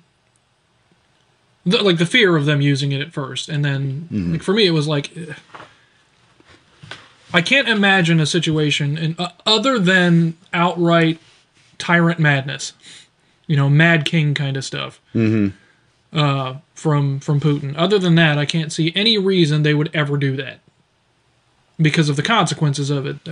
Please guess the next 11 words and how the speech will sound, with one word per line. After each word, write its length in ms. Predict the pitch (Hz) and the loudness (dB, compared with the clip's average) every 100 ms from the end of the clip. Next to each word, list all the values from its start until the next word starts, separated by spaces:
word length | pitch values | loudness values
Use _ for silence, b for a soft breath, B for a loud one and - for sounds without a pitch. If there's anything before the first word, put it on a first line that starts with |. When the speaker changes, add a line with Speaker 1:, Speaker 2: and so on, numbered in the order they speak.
| 160 | -8
Speaker 1:
It's 220 | 165 - | -8 -6
just, 200 | 147 - _ _ _ _ _ - _ _ | -8 -8 _ _ _ _ _ -20 _ _
the 80 | 170 | -2
consequences 540 | 214 220 180 180 165 | 0 0 0 -2 0
of 40 | 147 | 0
something 200 | 165 156 | 2 2
like 120 | 151 | 0
that 260 | 147 147 147 | 0 -2 -2
would, 240 | 147 147 156 | -4 -4 -4
would 140 | 147 | -2
be 380 | 147 143 139 | 0 0 -2